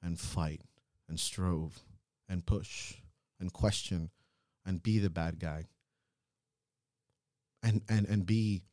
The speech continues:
the unrelenting force and to be this, this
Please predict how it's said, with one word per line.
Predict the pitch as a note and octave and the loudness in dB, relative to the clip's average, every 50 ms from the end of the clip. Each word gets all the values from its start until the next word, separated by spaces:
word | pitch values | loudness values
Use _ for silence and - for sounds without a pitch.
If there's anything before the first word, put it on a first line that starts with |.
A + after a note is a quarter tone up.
| _ _ _ _ _ _ _ _ _ | _ _ _ _ _ _ _ _ _
the | - G#2+ - | -8 -2 4
unrelenting | A2 A2+ G#2 G2 G2+ F#2+ F#2+ G2 F#2+ F2 F2 - - F2+ E2 | 4 6 6 6 2 2 2 2 0 0 0 -2 -2 -4 -4
force | - - - D#2 D#2 D#2 - - - - - - - | -4 -6 -6 -6 -6 -8 -8 -10 -10 -12 -14 -4 0
and | G2+ F#2+ F2+ - | 2 2 2 2
to | - G#2 | 0 0
be | E2+ A2 G#2+ G#2+ G#2 | 2 0 0 0 0
this, | F#2+ F2+ F2+ E2+ - - - - - - _ _ _ _ _ _ _ _ _ - | 0 0 -2 -2 -4 -6 -8 -12 -18 -20 _ _ _ _ _ _ _ _ _ -4
this | G2 F2 - | -4 -2 -2